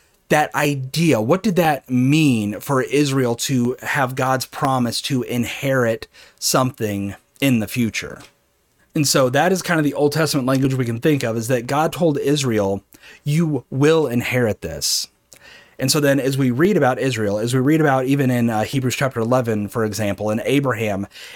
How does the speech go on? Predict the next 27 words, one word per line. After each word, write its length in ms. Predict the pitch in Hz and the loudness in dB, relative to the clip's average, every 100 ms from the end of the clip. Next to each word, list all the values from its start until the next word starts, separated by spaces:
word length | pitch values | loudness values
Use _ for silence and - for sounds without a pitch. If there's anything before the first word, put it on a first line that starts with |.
| - | -4
and 320 | 127 120 113 | 0 0 -2
his 460 | - 135 117 107 - _ _ | 0 0 0 -2 -8 _ _
faith 560 | - - 139 104 98 - - | -10 -2 0 -2 -6 -12 -6
that 160 | 131 | -4
he 120 | 117 127 | 0 0
is 100 | - | 0
commended 420 | 123 120 117 107 | -2 -2 0 -2
for, 400 | - 85 58 - _ - - - | -4 -8 -10 -14 _ -20 -20 -4
you 60 | |
know, 60 | 131 | -2
what 260 | 120 170 202 | 2 2 2
were 80 | |
they 140 | 185 165 | 2 2
supposed 240 | - 156 | 0 -2
to 80 | 131 | 0
hope 260 | 127 120 147 | -2 -2 0
in? 200 | 151 143 | 0 2
They 120 | 170 | 2
were 80 | 185 | 2
supposed 220 | 190 143 | 0 -2
to 80 | 135 | 0
say, 240 | 175 139 | 0 0
"God 440 | 113 117 131 165 151 | -2 0 2 2 -2
has 220 | 156 131 | -2 -2
said 320 | - 123 113 | -2 0 0
it, 280 | 143 185 - _ _ _ - | 0 -2 -6 _ _ _ -6
so 180 | - | -2